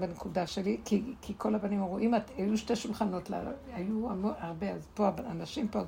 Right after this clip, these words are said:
לא, את תשבי איתנו כאן עכשיו, כי אנחנו שרים, אז תשבי, תשבי איתנו." מאוד יפה. פעם הייתי מנצחת עליהם,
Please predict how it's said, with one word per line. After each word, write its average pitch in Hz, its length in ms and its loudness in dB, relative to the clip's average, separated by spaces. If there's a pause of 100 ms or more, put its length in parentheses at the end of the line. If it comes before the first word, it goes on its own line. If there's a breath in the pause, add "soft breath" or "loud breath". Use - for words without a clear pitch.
(340 loud breath)
לא, 320 160 8
את 269 80 6
תשבי 269 240 4
איתנו 240 320 2
כאן 269 160 -2
עכשיו, 240 260 -2
כי 240 80 0
אנחנו 208 280 -2
שרים, 226 360 0
אז 180 180 -6 (140)
תשבי, 208 440 -2
תשבי - 300 -8
איתנו." 180 300 -4 (640 loud breath)
מאוד 196 180 2
יפה. 208 200 2
פעם 254 160 0
הייתי 294 220 0
מנצחת 226 640 2
עליהם, 190 380 0